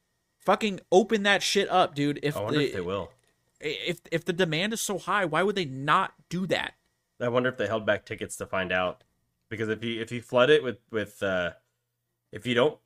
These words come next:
Speaker 2: if you put those out there and there's not enough interest or demand,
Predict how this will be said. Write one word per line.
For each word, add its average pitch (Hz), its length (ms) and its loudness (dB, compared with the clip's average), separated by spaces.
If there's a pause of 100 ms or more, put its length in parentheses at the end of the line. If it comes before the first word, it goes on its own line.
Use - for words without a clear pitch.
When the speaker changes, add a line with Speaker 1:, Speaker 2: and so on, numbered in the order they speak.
(680)
Speaker 2:
if 139 100 -6
you 131 60 -10
put 175 140 -4
those 180 140 2
out 131 220 6
there 156 180 6
and 135 120 2
there's 110 180 -2
not 113 140 4
enough 117 300 0
interest 120 440 -4
or 113 80 -4
demand, 101 480 -2